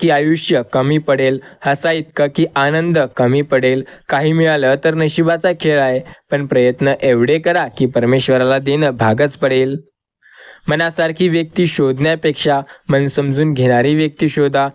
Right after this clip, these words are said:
आयुष्य तुमच्या मनासारखं होईल. निसर्गाला, निसर्गासारखा खरा व्यक्ती दुसरा कोणी नसतो. आयुष्यात, जीवनामध्ये आरंभ हे नेहमी ठेवा. अंत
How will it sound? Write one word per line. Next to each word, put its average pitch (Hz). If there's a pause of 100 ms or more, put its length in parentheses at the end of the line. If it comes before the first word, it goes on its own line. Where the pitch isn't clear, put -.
(240)
आयुष्य 156
तुमच्या 139
मनासारखं 151
होईल. 139 (340)
निसर्गाला, 170 (280)
निसर्गासारखा 156 (100)
खरा 127
व्यक्ती 147
दुसरा 139
कोणी 156
नसतो. 139 (360)
आयुष्यात, 160 (200)
जीवनामध्ये 151 (120)
आरंभ 151 (180)
हे -
नेहमी 151
ठेवा. 139 (260)
अंत 165